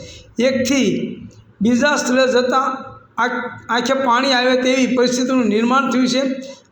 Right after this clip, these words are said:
આ વખતે પણ ચોમાસાએ રસ્તાની કેટલી મજબૂતાઈ છે તેની પોલ ઉઘાડી કરી દીધી છે. અત્યારે ખાડા ખૈયાવાળા રોડને લીધે સરકાર પર માટલા ધોવાઈ રહ્યા છે.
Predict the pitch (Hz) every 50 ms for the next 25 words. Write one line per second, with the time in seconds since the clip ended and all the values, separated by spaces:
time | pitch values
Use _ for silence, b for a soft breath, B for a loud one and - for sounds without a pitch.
0 | - - 226 247 254 226 240 247 233 233 285 277 262 302 277 254 254 - 240 247
1 | 262 262 254 - 240 262 262 254 226 226 240 233 233 233 269 262 262 254 214 190
2 | 180 - - B B B B B B - - 226 247 247 254 311 311 294 254 220
3 | 202 220 220 226 247 262 254 269 262 262 254 262 262 247 233 247 247 247 247 254
4 | 247 254 247 247 262 262 269 254 - - - - - 240 196 180 220 240 240 254
5 | - 247 233 240 233 214 240 240 254 247 - 254 277 294 277 - - B B B
6 | B B B B - 233 233 233 269 269 269 254 214 185 - - - - - -
7 | - - - - _ - - - 196 233 233 262 277 269 269 277 277 254 254 254
8 | 247 240 240 247 254 269 285 294 302 - - - - - - - - _ _ _
9 | _ - - _ - - - - - - - - 185 226 247 262 254 269 320 320
10 | 285 285 294 294 302 302 285 202 185 233 254 254 254 - 294 277 269 269 277 294
11 | 277 254 226 226 240 233 233 262 262 254 208 214 214 226 240 247 247 254 247 254
12 | 247 254 262 262 269 269 277 - -